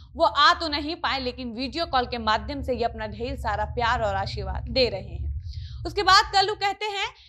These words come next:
कि एक बार चौबे परिवार की ओर से, ब्राह्मण परिवार की ओर से यादव परिवार के अभिनंदन स्वागत में जोरदार ताली बजा दीजिए। उसके बाद कल्लू कहते हैं कि इतना जोर से ताली बजाएं जा कि भोजपुरी में जितना जतियौता चलल बा उ कुल खत्म हो जाए।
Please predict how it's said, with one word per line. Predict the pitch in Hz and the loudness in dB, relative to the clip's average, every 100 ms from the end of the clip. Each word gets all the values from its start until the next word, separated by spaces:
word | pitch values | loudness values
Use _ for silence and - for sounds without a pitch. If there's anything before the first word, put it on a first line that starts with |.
| - 370 | -10 -4
कि | |
एक | 392 302 | -2 2
बार | 392 - | 2 2
चौबे | 370 359 415 | 2 4 4
परिवार | 415 370 349 370 | 2 2 4 4
की | 359 349 | 2 -4
ओर | 339 | -4
से, | 349 | -4
ब्राह्मण | 254 240 285 320 381 | -2 0 0 0 -4
परिवार | 330 269 269 277 | -4 0 2 2
की | 294 277 | 2 -4
ओर | 277 | -6
से | 294 311 | -6 -6
यादव | 233 240 262 302 370 | -2 4 4 4 2
परिवार | 302 285 294 | 0 2 2
के | 294 | 0
अभिनंदन | 269 254 226 247 277 | -4 -4 -8 -8 -10
स्वागत | 254 220 247 226 | -4 -4 -4 -8
में | 226 | -10
जोरदार | 180 247 226 208 240 - | -2 -2 0 -2 -4 4
ताली | 339 359 302 | 6 6 2
बजा | 220 208 | -6 -8
दीजिए। | 180 196 190 - _ _ _ _ _ - | -10 -16 -20 -20 _ _ _ _ _ -20
उसके | - 392 | -6 4
बाद | 370 415 453 | 8 8 6
कल्लू | 392 359 - | 2 2 0
कहते | 349 330 403 | 0 0 -2
हैं | 330 339 - - - | -4 -6 -8 -20 -4
कि | 359 | -2
इतना | 370 381 392 | 0 2 2
जोर | 247 359 453 | 4 4 4
से | 440 | 2
ताली | - 359 359 381 | 4 4 6 2
बजाएं | 339 330 320 | 2 4 4
जा | 311 330 | 6 4
कि | 330 277 | 4 -2
भोजपुरी | 302 320 320 339 381 | 0 -2 -2 -4 -4
में | 370 330 | -2 -4
जितना | 226 311 349 359 | -2 -4 0 0
जतियौता | 269 294 285 285 294 392 | 0 -4 0 0 2 0
चलल | 392 302 311 302 | 0 2 0 2
बा | 247 277 | 2 2
उ | 277 - | -2 -8
कुल | 349 349 349 | -6 -6 -6
खत्म | 277 269 247 | -8 -4 -6
हो | 208 | -6
जाए। | 185 196 | -12 -14